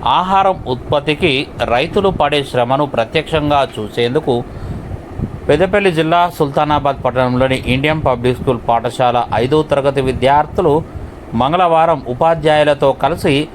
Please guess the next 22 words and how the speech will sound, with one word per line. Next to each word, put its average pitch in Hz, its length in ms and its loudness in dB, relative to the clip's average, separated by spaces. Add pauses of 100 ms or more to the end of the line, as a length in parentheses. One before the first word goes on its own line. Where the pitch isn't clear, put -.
(320)
పొలం 175 280 2
బాట 151 240 2
పట్టారు. 117 760 -2 (460)
ఈ 131 100 4
సందర్భంగా 170 600 2 (120)
చైర్మన్ 170 320 2
మాటేటి 143 440 2
సంజీవ్ 151 420 0
కుమార్, 151 380 2
ప్రిన్సిపాల్ 127 440 -2
కృష్ణప్రియ 127 540 0
మాట్లాడుతూ, 123 680 0 (640)
పుస్తకాలతో 190 680 2
కుస్తీ 131 420 0
పట్టి 151 480 0 (120)
ఆ 123 140 4
తరగతి 160 440 0
గదులకే 147 520 0
పరిమితం 123 560 0
కాకుండా 123 560 0 (480)
వ్యవసాయ 180 600 2
జీవనం, 151 640 0